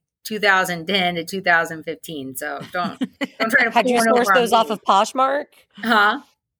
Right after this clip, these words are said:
Speaker 3: Had you sourced those off of Poshmark?
Speaker 1: Yes. Mm-hmm.
Speaker 3: What was your return, uh, like? Because,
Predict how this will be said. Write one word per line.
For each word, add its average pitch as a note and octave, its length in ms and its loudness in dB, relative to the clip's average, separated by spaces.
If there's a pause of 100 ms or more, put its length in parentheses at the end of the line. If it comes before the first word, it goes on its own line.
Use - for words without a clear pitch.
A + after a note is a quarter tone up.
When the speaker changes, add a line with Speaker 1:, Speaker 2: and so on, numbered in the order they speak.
Speaker 3:
Had A3+ 160 -2
you A#3 100 -6
sourced G#3 360 -2
those A3+ 260 -2
off F#3 200 0
of F#3+ 120 -14
Poshmark? G#3 440 -2
Speaker 1:
Yes. G3+ 420 0
Mm-hmm. A#3 500 -6 (340)
Speaker 3:
What A3+ 200 0
was B3+ 160 0
your A#3+ 100 -2
return, G#3+ 520 -2 (120)
uh, E3+ 340 2
like? D#3+ 280 -2
Because, A#3+ 380 0